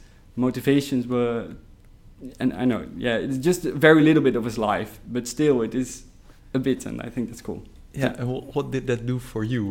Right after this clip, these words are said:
Speaker 2: Uh, what, what was it, uh, what was it that struck you about getting to know someone a little bit better?
Speaker 1: Yeah, I think it's just, um, not only,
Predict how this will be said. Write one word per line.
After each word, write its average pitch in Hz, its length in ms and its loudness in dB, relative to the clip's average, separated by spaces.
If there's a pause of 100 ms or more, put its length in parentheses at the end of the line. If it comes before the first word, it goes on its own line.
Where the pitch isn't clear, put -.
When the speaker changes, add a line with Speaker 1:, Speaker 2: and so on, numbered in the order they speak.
(100)
Speaker 2:
Uh, 104 80 -4
what, 120 240 -4
what 139 160 4
was 139 220 2
it, 127 200 -2
uh, 117 440 4
what 123 200 -2
was 127 200 2
it 123 280 -6
that 117 200 -6
struck - 360 -2
you 107 140 -2
about 107 580 -4
getting 120 240 2
to - 140 -4
know 113 260 2
someone 107 400 -4
a 104 100 -6
little 117 360 2
bit 104 260 -6
better? 90 320 -8 (1000)
Speaker 1:
Yeah, 170 260 6
I 143 80 6
think 147 220 2
it's 139 200 -4
just, 143 380 -6 (240)
um, 135 720 0 (420)
not 165 260 2
only, 139 380 4